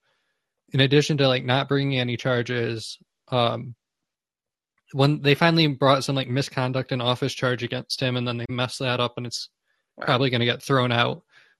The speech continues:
Speaker 1: Um, so they've just, they've kinda totally let Rick Snyder off. And so it's just like, there's just no one to vote for here. I mean, I'm going to vote for the Green Party candidate,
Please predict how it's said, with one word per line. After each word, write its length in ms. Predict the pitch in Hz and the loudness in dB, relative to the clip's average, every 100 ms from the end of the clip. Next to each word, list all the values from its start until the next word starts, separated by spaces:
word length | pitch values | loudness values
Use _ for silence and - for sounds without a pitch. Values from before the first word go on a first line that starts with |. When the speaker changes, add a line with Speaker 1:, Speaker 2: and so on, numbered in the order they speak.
| 151 | 0
Speaker 1:
Um, 380 | 135 127 135 - _ | 2 2 -2 -10 _
so 200 | - 151 | -4 -2
they've 240 | 143 143 | 0 0
just, 320 | 139 139 - - - | 2 0 -2 -8 -2
they've 180 | 143 | -2
kinda 280 | - 156 143 | 0 2 2
totally 380 | - 147 135 127 | 2 2 2 4
let 200 | 123 123 | 2 2
Rick 220 | 127 123 | 0 -2
Snyder 500 | - 127 120 117 123 _ _ | -4 -2 0 -2 -6 _ _
off. 480 | 131 127 117 117 - _ _ _ _ _ | 0 2 2 -2 -6 _ _ _ _ _
And 100 | 147 | -2
so 100 | 135 | 4
it's 100 | 156 | 4
just 180 | 156 147 | 4 2
like, 140 | 156 135 | 2 2
there's 180 | 143 | 2
just 220 | 135 143 147 | 2 -2 0
no 160 | 139 | 2
one 180 | 135 127 | 2 0
to 80 | 120 | 0
vote 260 | 120 127 | 2 0
for 220 | - 131 117 | 0 0 2
here. 200 | 135 127 | 0 -2
I 60 | |
mean, 140 | 131 131 | -4 -4
I'm 140 | 131 | -4
going 280 | 135 139 131 | -2 -2 -2
to 40 | 120 | -2
vote 200 | 127 131 | -2 -2
for 100 | 131 | -4
the 120 | 123 | -4
Green 240 | 131 127 | -2 -2
Party 240 | 123 123 110 | -2 -2 -2
candidate, 580 | 135 127 120 123 123 | -2 0 0 -2 -2